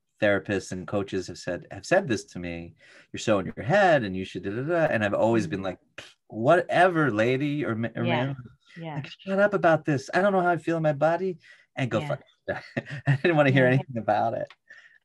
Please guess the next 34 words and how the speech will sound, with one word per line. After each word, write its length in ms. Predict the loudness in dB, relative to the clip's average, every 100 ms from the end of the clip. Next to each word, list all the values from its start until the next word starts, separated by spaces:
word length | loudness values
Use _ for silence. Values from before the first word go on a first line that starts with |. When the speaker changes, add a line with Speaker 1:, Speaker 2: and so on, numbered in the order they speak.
| _ -8
Speaker 1:
Um, 360 | -6 -6 -10 -20 _
but, 240 | -4 -4 -8 -4
but 140 | -4
finally, 640 | 0 2 4 2 0 -2 0
the, 220 | 0 0 -4
the 140 | 0 4
light 280 | 6 4 2
went 220 | 0 0
on, 520 | 0 -2 -4 -8 -12 _ _
and, 200 | -8 -6 -2
and 120 | 4
all 120 | 4
Speaker 2:
Yeah. 140 | 4 2
Speaker 1:
these, 100 | -2 _ _ _
I 40 | 4
finally 200 | 6 6
understand 260 | 4 2 4
what 60 |
all 60 | 6
these 80 | 4
people 180 | 0 0
are 60 |
talking 280 | 2 2 2
about. 260 | -2 -6 -10 _ _ _ _ _ _ _ _ -20 _ _ _ _ _
Speaker 2:
Yeah, 360 | 2 4 4 4
Speaker 1:
Yeah. 60 | 0
Speaker 2:
it's 120 | -2
my 300 | 2 2 2
teacher, 760 | 0 -6 -6 -2 2 4 2 -2
um, 340 | -4 -4 -4
wrote 240 | -2 -2
a 40 | -2
play 480 | -6 -2 -2 -2 -8
called 460 | -8 -6 -4 -4